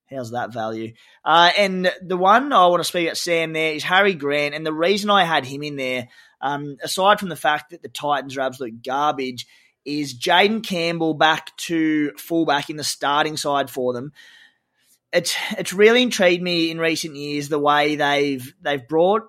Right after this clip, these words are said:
uh, fullbacks into the defensive line as opposed to just flying across, uh, back in behind the line to cover kicks and that sort of thing.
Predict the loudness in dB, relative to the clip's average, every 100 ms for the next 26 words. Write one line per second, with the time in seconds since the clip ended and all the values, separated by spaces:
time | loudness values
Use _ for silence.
0 | 0 2 2 0 -2 2 0 -2 -8 -6
1 | -6 -6 -6 -8 -8 -4 0 0 0 -4
2 | -2 0 0 -2 -8 -4 2 2 2 0
3 | -2 -2 0 0 2 2 2 0 -6 0
4 | 2 2 2 0 0 -2 -4 -4 -8 -10
5 | -10 -8 -8 -8 -8 -10